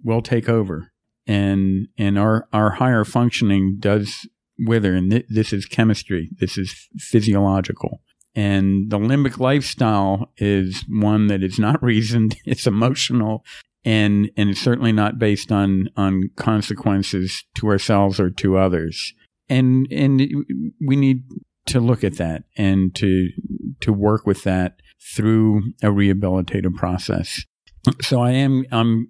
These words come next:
careful. I don't, I don't want to demean a-, addicts at all. But on the other hand,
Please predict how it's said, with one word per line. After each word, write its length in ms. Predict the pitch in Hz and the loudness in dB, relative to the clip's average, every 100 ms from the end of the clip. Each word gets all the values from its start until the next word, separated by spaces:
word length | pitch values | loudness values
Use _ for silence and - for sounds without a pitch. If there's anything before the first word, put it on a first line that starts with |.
| - | -8
careful. 580 | - 151 147 - 104 101 | -4 -2 0 0 0 0
I 100 | 113 | 0
don't, 160 | 113 - | 0 0
I 80 | 123 | -2
don't 180 | 127 127 | 0 0
want 240 | 117 113 | 0 2
to 240 | 104 95 98 - _ _ _ 123 | 2 0 -6 -12 _ _ _ -4
demean 680 | 113 107 113 113 101 92 - _ _ _ 107 | 0 0 2 0 0 -4 -8 _ _ _ -2
a-, 280 | 101 - | -2 0
addicts 440 | 101 101 95 - 98 | 0 0 -2 -4 -4
at 80 | 92 | -2
all. 340 | 87 98 - _ _ _ - | -2 -4 -10 _ _ _ -8
But 240 | 127 151 | -4 0
on 120 | 147 | 0
the 120 | 139 139 | 2 0
other 200 | 160 135 | 2 2
hand, 540 | 127 107 101 98 | 2 2 0 0